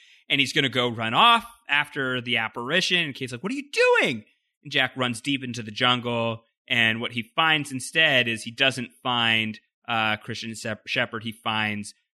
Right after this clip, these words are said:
John Locke, who is dragging a boar. Uh, he himself is covered in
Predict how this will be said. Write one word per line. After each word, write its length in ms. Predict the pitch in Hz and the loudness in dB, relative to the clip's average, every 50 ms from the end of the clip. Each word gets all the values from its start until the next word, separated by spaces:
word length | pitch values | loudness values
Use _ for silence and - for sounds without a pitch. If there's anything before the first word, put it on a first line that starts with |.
| _ | _
John 340 | - 147 147 143 139 135 127 | 0 2 4 4 4 4 2
Locke, 300 | 120 120 117 120 113 - | 2 2 2 2 0 0
who 120 | - 113 107 | -4 -6 -6
is 180 | 104 101 - | -6 -6 -10
dragging 520 | - - 131 127 120 123 123 117 117 113 107 | -8 -4 0 2 2 2 2 0 -4 -6 -8
a 40 | |
boar. 580 | 104 117 156 160 156 131 120 110 101 104 101 - _ _ _ _ _ _ | -6 -4 -4 -2 -2 -2 -4 -6 -8 -10 -12 -14 _ _ _ _ _ _
Uh, 420 | - 110 104 101 101 101 104 101 101 | -8 -6 -4 -4 -2 -2 -2 -4 -4
he 240 | 98 - 123 123 117 | -4 -4 -4 -2 -2
himself 500 | 120 113 - - - 147 135 127 - 113 | -4 -6 -6 -4 0 0 0 0 -2 -6
is 140 | 107 - | -10 -12
covered 320 | - - 127 120 113 113 110 | -6 -4 -4 -4 -2 -4 -6
in 100 | 107 | -6